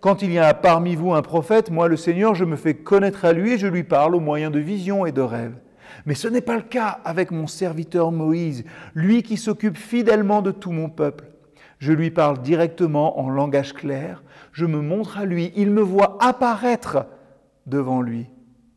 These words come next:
Alors pourquoi n'avez-vous pas craint de critiquer mon serviteur Moïse ?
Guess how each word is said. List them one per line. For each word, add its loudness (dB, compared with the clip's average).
Alors -2
pourquoi -6
n'avez-vous -8
pas -12
craint -14
de -8
critiquer -8
mon -8
serviteur -10
Moïse ? -10